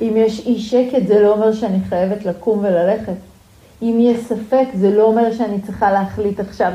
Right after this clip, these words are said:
שמשהו טוב או לא טוב. אם יש התנגדות, זה לא אומר, כן, שיש פה בעיה או משהו רע. לראות איך אני לא מאמצת את נקודת המבט.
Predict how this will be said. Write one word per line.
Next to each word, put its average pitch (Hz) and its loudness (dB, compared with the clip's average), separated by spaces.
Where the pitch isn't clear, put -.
שמשהו 190 -2
טוב 196 0
או 190 0
לא 202 0
טוב. 185 -8
אם 240 4
יש 233 2
התנגדות, 208 2
זה 196 0
לא 208 4
אומר, 202 2
כן, 185 0
שיש 185 -4
פה 202 -6
בעיה 185 0
או 190 -2
משהו 190 -2
רע. 190 -4
לראות 226 0
איך 262 -4
אני 220 0
לא 220 2
מאמצת 214 -2
את 196 -8
נקודת 175 -2
המבט. 180 -6